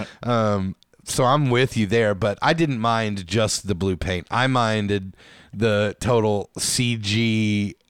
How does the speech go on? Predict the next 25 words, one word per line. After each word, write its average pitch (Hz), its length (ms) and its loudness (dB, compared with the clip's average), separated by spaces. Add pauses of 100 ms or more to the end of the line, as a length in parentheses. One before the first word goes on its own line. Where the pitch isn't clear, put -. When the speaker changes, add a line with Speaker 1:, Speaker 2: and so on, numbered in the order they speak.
(140)
Speaker 2:
glowy, 110 920 0 (380)
looks 120 280 -2
like 110 160 -2
a 104 40 -4
video 107 380 0
game. 92 560 -6 (640)
Uh, 78 600 -8
Speaker 1:
Yeah. 107 260 -16 (280)
Speaker 2:
you 123 120 0
know, 95 200 -2
in, 127 320 0
in 135 180 -2
contrast 135 580 0
to - 160 -4
everything 113 480 0
else 104 260 -2
that 104 140 -4
has 87 140 -4
been, 90 420 -4 (420)
you 107 140 -4
know, 85 240 -8 (120)
very 95 440 -2
good. 82 420 -8
So, 82 400 -6
Speaker 1:
It, 151 180 -10